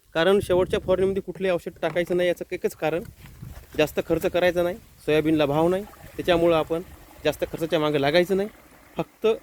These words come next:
कीटकनाशक सर्वात महत्त्वाचं. तर आपल्याला इथं कीटकनाशक टाकायचं आहे. पहिल्या फवारणी म्हणजे दुसऱ्या फवारणीमध्ये आपण चांगल्या प्रकारे, तिसऱ्या फवारणीमध्ये पण केलेलं आहे सर्व. तर आता हे चौथी फवारणी आहे, शेवटची फवारणी आहे. मागच्या फवारणीमध्ये आपण नेटिव्ह प्लस,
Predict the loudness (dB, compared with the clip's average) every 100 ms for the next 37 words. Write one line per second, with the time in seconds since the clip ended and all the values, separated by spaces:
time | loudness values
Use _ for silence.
0 | -10 -14 -2 2 4 2 0 -4 -8 -8
1 | -4 -2 -2 0 2 2 0 -2 -8 -20
2 | -20 -20 -20 -20 _ _ -2 0 0 0
3 | -2 -4 -4 -2 0 -2 -2 0 0 0
4 | -6 -2 2 2 0 -2 2 2 0 -2
5 | -2 -2 0 0 0 0 -2 -2 -6 -4
6 | -2 -2 -4 -4 -4 -6 -4 -4 -2 0
7 | 0 0 -2 -2 0 0 0 0 0 -2
8 | -6 _ _ -18 -4 0 2 2 2 0
9 | -2 0 2 0 0 0 0 0 -4 -2
10 | 0 0 -2 -8 _ -20 -20 -4 0 2
11 | 2 2 2 4 2 2 2 2 2 0
12 | 0 0 -2